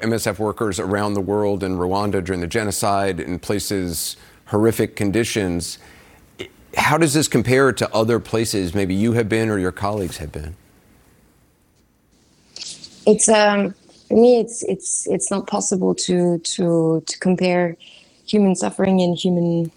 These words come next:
Speaker 2: yeah, yeah, to, just suffering all, all over. But the, I would say how it compares, it's more our capacity or incap-, or rather our incapacity to operate here that is quite striking.
Speaker 1: Mm. Marie Orr, I appreciate your time. Thank you.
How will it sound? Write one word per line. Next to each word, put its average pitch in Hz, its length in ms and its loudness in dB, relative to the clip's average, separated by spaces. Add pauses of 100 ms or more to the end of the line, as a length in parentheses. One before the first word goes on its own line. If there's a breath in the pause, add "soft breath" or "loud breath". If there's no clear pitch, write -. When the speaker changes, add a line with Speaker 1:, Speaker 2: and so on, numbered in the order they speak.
(100)
Speaker 2:
yeah, 165 180 -4 (400)
yeah, 175 240 -2 (400)
to, - 120 -4
just 190 200 -2
suffering 190 460 2
all, 180 280 0 (140)
all 196 200 2
over. 202 220 0
But 180 260 -6 (340 loud breath)
the, 190 400 4
I 190 100 0
would 196 200 2
say 185 280 0 (160)
how 196 240 0
it 202 160 -2
compares, 202 480 0
it's 180 220 -4
more 180 320 0 (320 loud breath)
our 190 140 0
capacity 190 760 0
or 175 140 2
incap-, 185 580 -2
or 185 420 2
rather 175 360 0
our 151 120 -4
incapacity 190 720 -2
to 175 180 -2
operate 170 360 -2
here 165 240 -2
that 160 160 -2
is 160 160 -4
quite 165 260 -4
striking. 165 680 -4
Speaker 1:
Mm. 92 540 -10
Marie 98 200 -6
Orr, 92 320 -4
I 82 60 -6
appreciate 90 400 -8
your 80 100 -8
time. 82 260 -6
Thank 85 280 -10
you. 76 100 -12